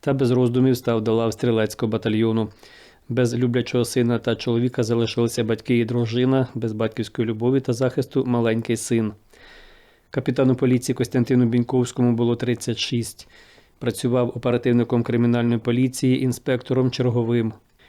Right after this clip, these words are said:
У дві тисячі двадцять третьому році він без вагань приєднався до патрульного полку «Сафарі» бригади Національної поліції «Лють», а з дві тисячі двадцять четвертого служив у батальйоні спеціальних операцій «Еней».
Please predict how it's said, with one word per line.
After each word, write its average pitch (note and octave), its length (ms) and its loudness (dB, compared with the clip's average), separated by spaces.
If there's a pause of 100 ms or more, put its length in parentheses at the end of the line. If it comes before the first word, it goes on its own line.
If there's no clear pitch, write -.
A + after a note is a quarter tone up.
(160)
У B2+ 60 0
дві B2 140 2
тисячі B2+ 380 0
двадцять B2 340 0
третьому C#3 540 2
році C3+ 340 2
він B2 220 2
без B2 200 2
вагань C3 340 2
приєднався A#2+ 500 0
до A2 140 -4
патрульного A#2 500 0
полку A2+ 360 -2
«Сафарі» B2 440 0
бригади A#2+ 380 0
Національної B2 540 0
поліції B2 440 0
«Лють», B2 280 0 (680)
а A2+ 120 0
з - 20 -2
дві A2+ 140 -4
тисячі A#2 400 -2
двадцять A#2+ 360 -2
четвертого B2+ 460 -2
служив B2 380 0
у C3 40 2
батальйоні A#2+ 540 0
спеціальних A#2 520 -4
операцій A2+ 600 -2
«Еней». A2+ 440 -2